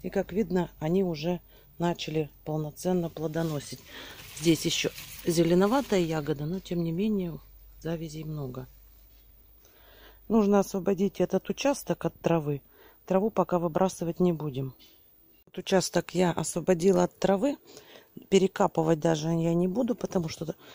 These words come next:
траву выдёргивала, всё, земля достаточно рыхлая. Э, если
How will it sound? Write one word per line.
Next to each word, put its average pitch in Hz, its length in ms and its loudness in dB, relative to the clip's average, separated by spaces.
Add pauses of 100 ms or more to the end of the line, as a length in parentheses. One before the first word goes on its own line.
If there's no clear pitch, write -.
(140)
траву 175 300 2
выдёргивала, 180 600 2
всё, 185 280 0 (460)
земля 165 320 2
достаточно 170 720 0
рыхлая. 143 520 -2 (760)
Э, - 140 -2 (100)
если 185 540 4